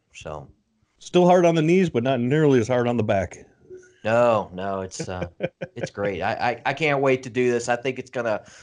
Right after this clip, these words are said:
Speaker 1: I think it's gonna really gonna take off. Uh, the last time, you know, when we tried to do it at the Flooring Essentials class, it ran over. It ran over. It was, it should have been twice as long as we did it.
Speaker 2: <laughs> Oh, yeah.
Speaker 1: All these people were down on the floor. It, it wa-, it was just,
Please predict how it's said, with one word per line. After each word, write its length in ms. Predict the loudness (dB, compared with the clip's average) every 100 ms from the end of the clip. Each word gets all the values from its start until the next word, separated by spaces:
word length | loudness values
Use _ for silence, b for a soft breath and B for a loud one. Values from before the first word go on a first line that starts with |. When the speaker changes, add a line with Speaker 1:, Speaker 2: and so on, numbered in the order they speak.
| B -4
Speaker 1:
I 60 | 0
think 120 | 0
it's 100 | 0
gonna 160 | 2
really 220 | 4 4 2
gonna 140 | -2
take 280 | -4 -4 2
off. 380 | 2 2 -4 -16
Uh, 220 | -14 -12
the 140 | -12 -8
last 300 | -6 -6 -8
time, 300 | -10 -10 -16 b b b
you 60 | -8
know, 100 | -8
when 120 | -8
we 60 | -6
tried 220 | -4 -4
to 60 |
do 180 | -4 -2
it 80 | -4
at 80 | -6
the 60 |
Flooring 340 | -12 -6 -6 -6
Essentials 480 | -8 -10 -10 -12 -6
class, 560 | -2 0 0 -4 -10 b b b -4
it 200 | -4 -2
ran 280 | -6 -4 -2
over. 440 | -2 -2 -6 -10 -16 _
It 180 | -6 -4
ran 220 | -2 -2
over. 380 | -4 -4 -8 -6 -6
It 120 | -4
was, 200 | -6 -8
it 60 | -8
should 180 | -4 -2
have 80 | -4
been 120 | -2
twice 340 | 2 2 2
as 100 | -4
long 240 | 0 0 0
as 100 | -2
we 120 | -4
did 220 | 0 -2
it. 220 | -2 -6 -10
Speaker 2:
<laughs> 60 | -14 -8 -4
Oh, 180 | 0 2
yeah. 180 | 2
Speaker 1:
All 140 | 0 0
these 180 | -2 0
people 320 | -2 0 0
were 140 | 0
down 300 | 0 0 0
on 80 | -4
the 80 | -8
floor. 580 | -6 -4 0 0 -2 -8 B B -4
It, 200 | 0 0
it 40 | -2
wa-, 120 | -6 -6
it 80 |
was 180 | -8 -8
just, 380 | -6 -6 -6